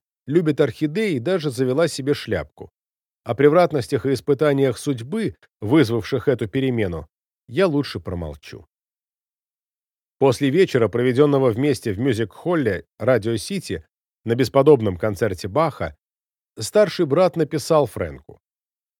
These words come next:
"Последние дни были насыщены Нат, её всегда новыми, всегда берущими за душу невзгодами". Она даже провела с Робертом и компанией в Перро Калиенте часть лета тысяча девятьсот тридцать четвёртого года.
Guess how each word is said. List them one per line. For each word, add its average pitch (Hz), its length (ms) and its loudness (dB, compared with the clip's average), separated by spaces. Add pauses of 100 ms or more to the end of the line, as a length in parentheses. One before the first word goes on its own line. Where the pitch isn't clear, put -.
(120)
"Последние 165 540 0
дни 175 220 -4
были 170 180 2
насыщены 151 640 -2
Нат, 143 440 -2 (280)
её 127 240 2
всегда 147 340 2
новыми, 127 600 0
всегда 135 360 -4
берущими 147 600 -2
за 123 240 0
душу 117 260 -8
невзгодами". 85 680 -10 (1080)
Она 185 200 0
даже 196 240 2
провела 175 560 2
с - 120 -10
Робертом 156 500 2
и 135 40 0
компанией 151 640 2
в 95 120 -10
Перро 143 300 2
Калиенте 147 540 0
часть 139 320 0
лета 156 300 -2
тысяча 143 340 -6
девятьсот 139 420 0
тридцать 135 320 -4
четвёртого 117 500 -4
года. 85 340 -12